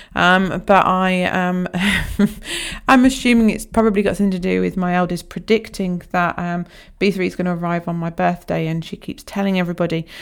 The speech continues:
So, um, that has made me think that if she's right, I do have a limited time to create my podcasts and the content and the book, um, completion that I want to do, uh, before his arrival.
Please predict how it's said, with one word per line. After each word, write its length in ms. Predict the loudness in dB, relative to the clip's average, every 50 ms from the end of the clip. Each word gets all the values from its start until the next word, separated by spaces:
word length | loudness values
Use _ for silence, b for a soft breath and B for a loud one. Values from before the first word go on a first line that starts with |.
| B B B
So, 560 | B -2 2 4 6 8 8 6 6 6 4 4
um, 520 | 4 4 4 4 4 4 2 2 0 -2 -6 -12 -20 -20 _ -14 -8 0
that 320 | 4 4 4 4 4 2
has 200 | 2 2 2 4
made 200 | 6 6 6 6
me 100 | 6 4
think 180 | 2 0 0 0
that 160 | -2 -2 -2
if 140 | -4 -4 -4
she's 240 | -4 -4 -4 -2
right, 420 | -2 0 2 2 2 2 0 -2 -2
I 120 | -2 0
do 180 | 0 2 2 2
have 160 | 2 2 2
a 40 | 4
limited 440 | 4 6 4 4 4 0 -4 -4 -4
time 380 | -4 -2 0 0 2 2 0
to 400 | -2 -2 -2 0 2 2 2 0 -2 B B B B B B
create 340 | 2 6 6 8 8 6 4
my 160 | 4 2 2
podcasts 760 | 4 4 4 2 2 2 -2 -4 -2 -2 -4 -8 -14 -16 -8 -2
and 240 | 2 4 4 4
the 60 | 4 2
content 560 | 0 0 -2 -2 -2 -2 -4 -4 -4 -4 -4
and 260 | -2 0 2 2 2
the 60 | 2 4
book, 420 | 4 6 4 4 4 -2 -14 -18 -20 B B B B B B B
um, 220 | -2 -2 -2 -2
completion 560 | -4 -6 -4 -2 -2 -2 -2 -2 -2 -2 0
that 120 | 0 -2 -2
I 120 | -2 -2
want 240 | -2 -4 -4 -6 -8
to 80 | -8
do, 360 | -6 -6 -4 -4 -4 -4 -4 -4
uh, 140 | -6 -6 -6
before 300 | -6 -8 -8 -6 -4 -4
his 120 | -4 -4 -2
arrival. 480 | 0 0 2 2 2 0 -2 -4 -6